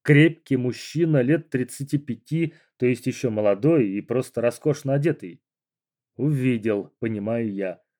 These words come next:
У него странно знакомое лицо. Да, знакомое, но с этой испанской бородкой по местной моде и шикарными усами я его узнать не могу. Тут же низко кланяюсь и говорю:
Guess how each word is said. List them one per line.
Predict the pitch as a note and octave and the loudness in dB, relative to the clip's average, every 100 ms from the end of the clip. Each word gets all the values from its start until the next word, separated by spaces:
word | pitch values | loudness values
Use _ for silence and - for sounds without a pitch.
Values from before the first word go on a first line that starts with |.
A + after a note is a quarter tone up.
| _ | _
У | A2+ | -2
него | C3 C#3+ D3+ | 2 4 4
странно | D3 C#3 E3 D#3+ D#3+ | 2 2 2 4 2
знакомое | D3 D#3 D3+ E3 D#3 D#3 | 0 0 -2 -2 0 0
лицо. | D#3+ D#3 - G#2 - _ _ _ - | -2 -6 -10 -12 -12 _ _ _ -10
Да, | G#2 B2+ D#3+ D3 _ _ _ - | -2 0 0 -4 _ _ _ -10
знакомое, | A2+ G#2+ - D#3+ C#3 G#2+ F2+ - _ | -4 -4 0 0 2 0 -2 -10 _
но | D3 | 0
с | C#3+ | 0
этой | - E3+ D#3 | 0 2 2
испанской | D3 - E3+ D#3 - D3+ | 2 0 0 -2 -2 -2
бородкой | A#2+ C3+ F#3 - - A2 | 0 0 0 -4 -4 -4
по | - | -2
местной | A#2+ D3 D3 C3 A#2+ | 0 0 -2 -6 -2
моде | B2+ F3 D#3+ E3+ - _ | 0 0 0 -2 -4 _
и | D3+ | -2
шикарными | - D3+ F#3+ F3+ D#3+ C3+ | 0 2 2 2 2 2
усами | A#2+ - E3+ F#3+ G3 - _ _ | 0 0 2 2 0 -6 _ _
я | B2 C#3+ | 2 4
его | D#3 F3 | 4 2
узнать | E3 D3 D#3 D3+ | 0 2 2 2
не | D3+ | 0
могу. | D#3 C3 G2+ F2+ _ _ _ _ - | 0 -2 -4 -10 _ _ _ _ -2
Тут | G3 | 0
же | E3 | 2
низко | F#3 F#3 - C3+ | 2 2 -2 -12
кланяюсь | - A#2 B2 E3+ F#3 G3 - | -4 0 2 2 -2 -4 -4
и | D#3+ | -2
говорю: | C#3 B2 G#2 G2+ | 2 2 2 -4